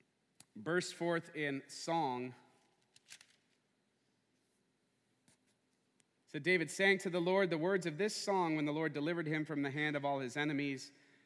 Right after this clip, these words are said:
and from the hand of Saul. As you know, David was a songwriter. He wrote a lot of the Psalms that were sung. Um, he, he was an artist. And this song's super long, so we're not gonna read the whole thing, but I just wanna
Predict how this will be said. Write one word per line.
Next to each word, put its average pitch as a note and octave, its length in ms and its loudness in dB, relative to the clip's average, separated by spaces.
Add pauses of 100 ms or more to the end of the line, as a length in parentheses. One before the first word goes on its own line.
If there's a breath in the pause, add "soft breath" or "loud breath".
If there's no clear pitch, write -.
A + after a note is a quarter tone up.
(220 soft breath)
and B2 100 -12
from C3+ 240 -4
the C3 120 -4
hand B2+ 300 -4
of A#2 120 -8
Saul. C3 260 -2
As A#2 80 -6
you C#3 80 -2
know, C#3 140 0
David C#3 380 -2
was B2 200 -4
a A2+ 120 -4
songwriter. E3+ 680 4
He D3+ 80 -6
wrote C3+ 280 -2
a B2 40 -8
lot C3 200 0
of B2+ 80 -8
the B2 100 -8
Psalms D#3 640 -4 (300 soft breath)
that A#2+ 180 -8
were A#2 140 -6
sung. D3+ 600 -6 (580 soft breath)
Um, A#2+ 500 -6 (500)
he, C#3 320 -2
he C#3 140 -2
was D#3 180 -2
an F3 80 2
artist. F3 460 4
And D#3+ 140 0
this A3+ 140 4
song's A3 360 6
super G3+ 440 0
long, F#3 300 4
so - 80 -6
we're F3 60 0
not F3 80 2
gonna E3+ 100 0
read F3 140 2
the E3+ 40 4
whole E3+ 120 2
thing, F3 240 2
but E3+ 80 6
I D#3+ 80 6
just D#3+ 160 -6
wanna F3 240 2